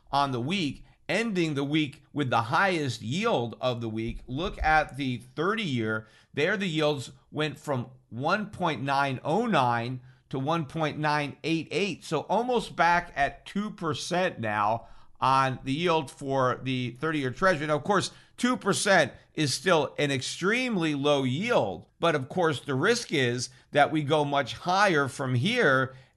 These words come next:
and the problem with that is the enormity of the amount of debt that's currently in the system. And if yields have bottomed, and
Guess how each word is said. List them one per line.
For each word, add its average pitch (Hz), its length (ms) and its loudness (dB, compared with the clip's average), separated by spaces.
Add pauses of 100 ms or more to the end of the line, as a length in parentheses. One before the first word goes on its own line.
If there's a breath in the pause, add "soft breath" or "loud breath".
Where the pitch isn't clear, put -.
and 151 280 0
the 135 80 -4
problem 156 560 4
with 208 320 2
that 123 420 2 (200 soft breath)
is 151 320 0 (120)
the 156 140 0
enormity 160 680 2
of 147 180 0
the 151 100 0
amount 147 340 2
of 123 240 -2
debt 175 420 2 (140 soft breath)
that's 135 220 0
currently 156 680 2
in 143 340 0
the 135 140 -4
system. 214 520 -2
And 156 220 -2
if 285 320 -4 (440 soft breath)
yields 185 420 0
have 165 220 4
bottomed, 147 500 4 (500)
and 143 260 2